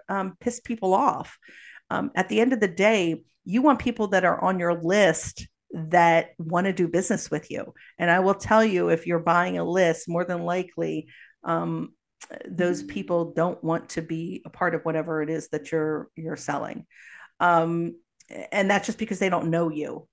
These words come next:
Um, they don't, you know, know who you are. They don't know nothing about you, and you're sending a blanket email. Look, we all have received them. A lot of people find us on LinkedIn, and I get emails all the time in my inbox, but they're finding me on LinkedIn or Facebook or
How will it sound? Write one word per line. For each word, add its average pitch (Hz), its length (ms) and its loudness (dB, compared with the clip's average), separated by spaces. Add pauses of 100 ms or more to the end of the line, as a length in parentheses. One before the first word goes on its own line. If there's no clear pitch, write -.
Um, 160 360 -6 (120)
they 190 160 -8
don't, 170 460 -6
you 165 200 -6
know, 165 380 -6
know 175 260 -2
who 185 120 -10
you 175 220 -4
are. 214 560 6 (380)
They 180 60 -2
don't 170 120 -2
know 165 100 2
nothing 160 300 0
about 185 380 4
you, 180 220 0
and 165 100 -2
you're 165 100 -2
sending 165 360 -4
a 165 440 -8
blanket 151 320 -6
email. 160 300 -8
Look, 233 200 2
we 226 140 -4
all 262 300 6
have - 120 -10
received 185 480 -8
them. 156 400 -4
A 170 80 -4
lot 185 200 2
of 196 60 -10
people 190 240 -8
find 185 340 -2
us 180 100 -6
on 170 220 -2
LinkedIn, 175 400 -4
and 156 120 -4
I 160 100 -6
get 160 220 -6
emails 175 360 -6
all 165 100 -2
the 165 80 -4
time 175 340 -6
in 165 60 -4
my 165 160 -4
inbox, 165 580 -4
but 165 220 -2
they're 156 80 -4
finding 180 320 0
me 175 80 -8
on 170 140 -4
LinkedIn 175 420 -4
or 170 140 -4
Facebook 175 500 -4
or 170 220 -4